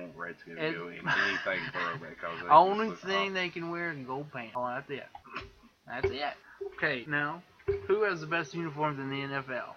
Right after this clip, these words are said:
Speaker 1: It hurts me to say it. It really does.
Speaker 2: Uh-oh.
Speaker 1: But at the moment,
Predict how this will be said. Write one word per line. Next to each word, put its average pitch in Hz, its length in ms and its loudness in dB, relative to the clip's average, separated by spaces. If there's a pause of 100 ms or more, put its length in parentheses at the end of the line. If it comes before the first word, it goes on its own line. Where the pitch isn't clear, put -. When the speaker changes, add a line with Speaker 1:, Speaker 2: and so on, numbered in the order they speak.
(140)
Speaker 1:
It 101 80 -2
hurts 107 340 -2
me 90 120 -10
to 78 80 -14
say 87 200 -10
it. 78 320 -16
It 92 140 -8
really 90 260 -6
does. 82 460 -14
Speaker 2:
Uh-oh. 123 440 -4 (240)
Speaker 1:
But 90 120 -6
at 98 160 -2
the 92 60 -10
moment, 101 440 2